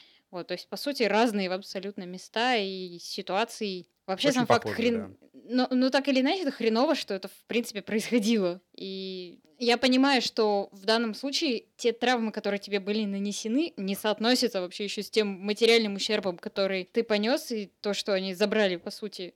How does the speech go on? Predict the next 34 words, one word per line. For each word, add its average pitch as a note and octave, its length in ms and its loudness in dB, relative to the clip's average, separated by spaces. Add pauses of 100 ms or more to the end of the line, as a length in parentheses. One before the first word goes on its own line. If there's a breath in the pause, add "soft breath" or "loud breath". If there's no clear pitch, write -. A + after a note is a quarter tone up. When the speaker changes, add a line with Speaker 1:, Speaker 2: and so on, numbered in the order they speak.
Speaker 1:
Вот G3+ 160 -6
реально, G3+ 260 2
оно G3+ 140 0
того G#3+ 140 2
Speaker 2:
Да A3 40 8
Speaker 1:
не A3 80 2
Speaker 2:
ничего A3 220 2
Speaker 1:
стоило. G#3 60 8
Speaker 2:
не - 20 6
Speaker 1:
То F#3 60 4
есть - 100 0
Speaker 2:
забрали, - 260 8
Speaker 1:
могли - 80 6
бы D4+ 60 6
Speaker 2:
ну, - 60 2
серьёзно, F#3+ 280 8
Speaker 1:
просто, E3 200 4
Speaker 2:
там F#3+ 100 4
Speaker 1:
могли A#3+ 320 6
бы D4+ 100 6
просто D#4+ 380 4
сказать A#3+ 600 2
хотя G3+ 300 0
бы, F#3+ 140 0
да, A3 180 4
типа, A#3+ 140 10
Speaker 2:
Попросить, E3+ 340 10
Speaker 1:
«Отдавай, A3 240 6
Speaker 2:
да. A2+ 400 8 (100)
Speaker 1:
отдавай A#3 480 4
по-хорошему C4+ 720 4
или C4+ 240 0
заберём A3+ 460 4
по-плохому». G#3+ 720 0